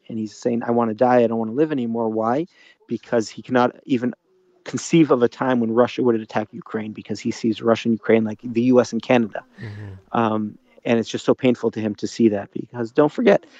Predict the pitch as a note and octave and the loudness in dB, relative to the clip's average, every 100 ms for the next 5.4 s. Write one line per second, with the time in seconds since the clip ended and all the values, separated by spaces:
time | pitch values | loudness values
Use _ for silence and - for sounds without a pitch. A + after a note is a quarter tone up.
0 | - _ - - B2 B2 A#2 C#3 D3+ C#3 | -20 _ -16 -8 2 4 6 6 6 2
1 | C3 - E3 C3 A#2+ - A#2+ G2+ A2 A2+ | -2 2 2 2 -4 -6 -8 -8 -8 -8
2 | A2 - B2 B2+ B2+ B2 A#2+ A2+ - _ | -8 -4 0 2 2 2 0 -4 -10 _
3 | _ _ _ A#2 A2 A2 C3 A#2+ - - | _ _ _ -8 -2 2 4 2 -2 -20
4 | - - - - A2+ G#2+ G#2 - - G#2 | -20 -20 -20 -10 -6 -6 -6 -8 -6 -6
5 | G#2+ A#2 A2 G#2+ | -8 -6 -6 -6